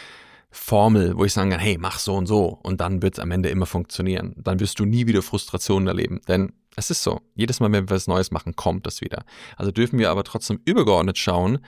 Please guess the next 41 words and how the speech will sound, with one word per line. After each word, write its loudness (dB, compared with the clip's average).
was -2
gibt -4
es -6
vielleicht -2
für -2
grundlegende 2
Dynamiken 2
mit 2
dem 2
Thema 2
Frustration, -2
die -4
es -4
uns -4
leichter 0
machen. -6
Und -4
da 2
gibt's -4
definitiv -2
etwas, -2
was -4
ich -6
in 2
den 2
letzten -4
Jahren -2
lernen 0
durfte. -6
Denn 0
ich -2
habe -4
gemerkt, 4
dass -4
es -2
einen 0
Unterschied 0
gibt, -2
ob 0
es -2
eine 0